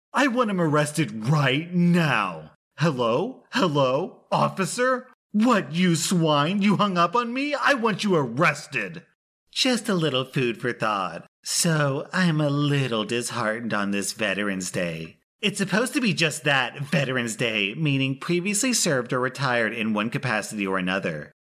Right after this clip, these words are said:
But while trying to go get lunch for my veteran, we were the last in line because there were some very young, active military members ahead of us. We were instructed to wait for an hour or more.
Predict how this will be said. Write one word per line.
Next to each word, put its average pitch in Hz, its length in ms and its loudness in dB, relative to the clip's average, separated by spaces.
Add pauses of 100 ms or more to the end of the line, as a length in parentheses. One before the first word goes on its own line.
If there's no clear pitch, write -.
(120)
But 139 340 0
while 151 220 2
trying 139 320 -2
to 143 80 -2
go 151 160 2
get 143 160 -2
lunch 131 260 0
for 143 240 -2
my 120 540 0
veteran, 143 580 -2
we 202 140 0
were 247 160 0
the 254 100 -2
last 143 360 0
in 147 80 -2
line 127 340 0
because 143 320 -2
there 143 100 0
were 139 120 0
some 131 260 -2
very 135 260 0
young, 160 400 0 (140)
active 147 480 0
military 120 500 0
members 107 380 -2
ahead 101 260 0
of 110 140 0
us. - 400 -6 (280)
We 131 240 -2
were 180 160 2
instructed 170 520 0
to 165 80 0
wait 143 260 -2
for 151 160 0
an 143 160 0 (100)
hour 143 600 0
or 135 240 0
more. 117 880 0